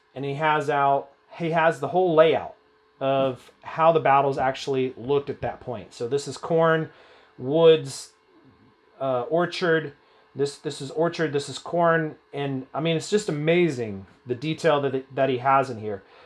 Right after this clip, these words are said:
These little lines here tell you what type of fence. So post and rail or warm, warm wood. And then he's got stone fence, uh, located on here too. Um,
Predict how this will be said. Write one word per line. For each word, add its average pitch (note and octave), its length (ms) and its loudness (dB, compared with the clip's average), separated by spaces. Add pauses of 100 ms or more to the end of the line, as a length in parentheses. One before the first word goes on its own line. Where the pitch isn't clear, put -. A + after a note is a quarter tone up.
(120)
These E3 160 -2
little F3 180 2
lines D#3+ 380 2
here E3 420 0
tell E3 220 4
you D#3+ 120 0
what C#3 460 6
type E3 320 -4
of C3 140 -6
fence. - 480 -18
So C3 200 -6
post D#3+ 400 0
and C#3+ 160 -6
rail D#3+ 480 2
or G2+ 200 -8
warm, E3 500 -2
warm D#3 380 -2
wood. D#3 400 4 (340)
And C3+ 100 -4
then D3 60 -4
he's C#3+ 140 -2
got - 160 0
stone D#3 400 -2
fence, D3+ 500 -2
uh, C3+ 140 4
located D3 480 2
on C#3+ 140 0
here C#3+ 140 -2
too. D3+ 440 -6 (580)
Um, B2+ 540 0